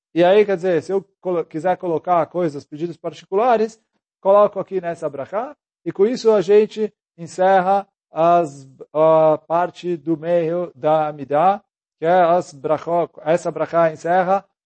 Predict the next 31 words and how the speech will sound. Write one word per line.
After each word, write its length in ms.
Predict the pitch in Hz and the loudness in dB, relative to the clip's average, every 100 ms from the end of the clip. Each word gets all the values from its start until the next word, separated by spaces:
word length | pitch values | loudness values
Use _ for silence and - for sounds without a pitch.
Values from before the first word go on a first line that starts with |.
| _ | _
o 60 | |
ciclo 340 | 127 185 185 175 | -10 -8 -4 -6
de 80 | 151 | -6
brachot 460 | 139 131 180 196 | -8 -2 0 0
com 160 | - 180 | -6 -16
pedidos. 580 | 185 139 139 101 _ _ _ _ _ | -12 -6 -8 -8 _ _ _ _ _
Depois, 320 | 160 220 226 | -4 2 2
Bezat 260 | 196 196 202 | 2 -2 -4
Hashem, 380 | 185 214 226 226 | -4 -4 -4 -6
a 40 | _ _ _ | _ _ _
partir 360 | - 147 196 196 | -6 -2 0 0
da 640 | 185 175 165 156 143 123 _ _ _ _ _ _ | 4 4 4 0 -4 -8 _ _ _ _ _ _
semana 640 | _ 147 160 165 151 139 | _ -4 0 0 0 -2
que 160 | 131 135 | -6 -4
vem, 340 | 131 175 220 _ _ _ _ _ - | 0 0 -2 _ _ _ _ _ -14
a 60 | 139 | -4
gente, 400 | 180 196 - 202 | 0 0 0 -2
é, 400 | 190 190 185 165 | 0 2 0 0
vai 260 | 185 202 | 2 0
pra 400 | - 190 190 175 | 0 2 2 2
o 60 | 160 | -4
final 420 | - 170 170 160 | -16 -4 0 0
da 120 | 147 | -2
Amidah, 560 | 151 170 196 247 240 175 | -6 -4 0 0 -2 -6
as 160 | 160 - | -12 -10
três 340 | 196 208 185 | 0 0 0
brachot 580 | 160 165 180 196 190 - | -6 -6 -2 -2 -2 -6
que 80 | 165 | -4
aí 380 | 160 185 165 | -2 -2 -4
encerram 580 | 151 - 170 180 165 190 - _ _ _ _ 147 | -12 -2 0 2 0 -6 -10 _ _ _ _ -4
o, 880 | 156 156 156 156 156 151 151 147 | 0 4 4 2 2 4 4 2